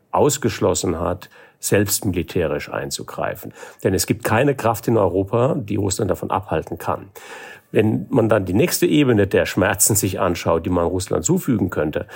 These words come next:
sind das alles Dinge, wo Russland sagt, damit können wir umgehen. Im Gegenteil, wir haben uns darauf vorbereitet. Im Englischen gibt's das Wort sanction proof, also man hat sich, äh, quasi wasserdicht vorbereitet, man ist gewappnet gegen Sanktionen.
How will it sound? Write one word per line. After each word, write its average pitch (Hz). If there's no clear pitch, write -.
sind -
das 110
alles 151
Dinge, 139
wo 107
Russland 117
sagt, 107
damit 117
können 117
wir 104
umgehen. 98
Im 107
Gegenteil, 101
wir 87
haben 107
uns 110
darauf 95
vorbereitet. -
Im -
Englischen 113
gibt's 104
das 101
Wort 92
sanction 113
proof, 135
also 92
man 90
hat 110
sich, -
äh, 90
quasi 92
wasserdicht 131
vorbereitet, 143
man 110
ist -
gewappnet 123
gegen 127
Sanktionen. 117